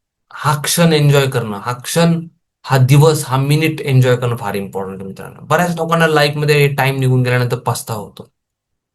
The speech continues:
की मी लाईफला जगायचं माझं राहून गेलं, माझं जगायचंच राहून गेलं. तर मित्रांनो, हे असे काही पॉइंट्स मी तुमच्याशी शेअर केलेत. I am sure की ह्याच्यानंतर, ह्याच्याशिवाय पण काही पॉइंट्स असू शकतील.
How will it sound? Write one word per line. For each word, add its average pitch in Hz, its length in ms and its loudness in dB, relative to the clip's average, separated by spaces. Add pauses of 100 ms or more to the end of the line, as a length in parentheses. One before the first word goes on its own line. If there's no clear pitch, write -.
(180)
की 127 60 -4
मी 131 220 4
लाईफला 131 380 0
जगायचं 127 560 2
माझं 120 240 2
राहून 101 280 -6
गेलं, 90 240 -12 (100)
माझं 117 200 -4
जगायचंच 120 560 0
राहून 98 220 -8
गेलं. 92 200 -14 (1000)
तर 139 40 -4
मित्रांनो, 175 600 2 (440)
हे 147 60 2
असे 147 180 2
काही 160 160 2
पॉइंट्स 156 380 0
मी 151 120 -10
तुमच्याशी 143 380 -4
शेअर 127 340 4
केलेत. 127 240 2
I 131 200 -2
am 147 80 4
sure 143 360 0
की 147 60 -2
ह्याच्यानंतर, 127 600 2
ह्याच्याशिवाय 123 480 -2
पण 127 180 -2
काही 120 140 2
पॉइंट्स 120 340 0
असू 113 200 0
शकतील. 113 460 -2